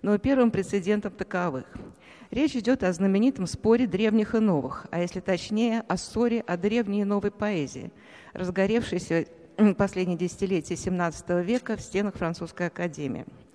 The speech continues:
Значение этой дискуссии, занявшей достойное место в литературоведческих трудах, посвящённых генезису новых жанров европейской литературы,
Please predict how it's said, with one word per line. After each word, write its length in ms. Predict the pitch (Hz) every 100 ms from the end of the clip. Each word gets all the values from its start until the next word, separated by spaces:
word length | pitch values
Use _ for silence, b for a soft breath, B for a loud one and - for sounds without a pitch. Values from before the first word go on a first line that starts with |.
| B B B B
Значение 440 | - 214 254 302 269
этой 140 | 254
дискуссии, 640 | 220 233 - 302 - 165 151
занявшей 480 | 175 196 170 -
достойное 580 | 175 214 - 196 170 170
место 360 | 175 151 - 151
в 40 |
литературоведческих 1120 | 160 - 185 175 196 180 185 202 - - 208
трудах, 560 | - 202 190 196 208 - B B B
посвящённых 640 | - - 190 - 196 185
генезису 600 | 165 196 196 180 165 -
новых 340 | 196 185 180 180
жанров 500 | 196 175 170 175 -
европейской 580 | 180 185 - 175 - 175
литературы, 840 | 180 190 180 180 - 175 175